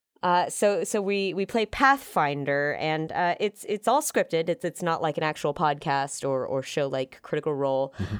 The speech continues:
Speaker 1: Uh, and I play a character, Garmungus, and, and she is a, a, a, um,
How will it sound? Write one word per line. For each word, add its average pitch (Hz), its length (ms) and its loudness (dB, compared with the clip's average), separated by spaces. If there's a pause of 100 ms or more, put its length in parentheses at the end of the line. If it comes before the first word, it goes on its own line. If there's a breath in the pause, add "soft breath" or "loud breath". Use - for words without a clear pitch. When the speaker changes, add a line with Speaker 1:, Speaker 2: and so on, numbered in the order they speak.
Speaker 1:
Uh, 147 220 0
and 156 420 -2
I 190 240 2
play 233 520 0
a - 200 -2
character, 180 480 0
Garmungus, 165 960 -2 (320 loud breath)
and, 170 300 -2
and 175 200 0
she 269 420 0
is 226 360 2 (800)
a, 170 480 0 (840)
a, 151 60 2
a, 156 520 0
um, 156 320 -4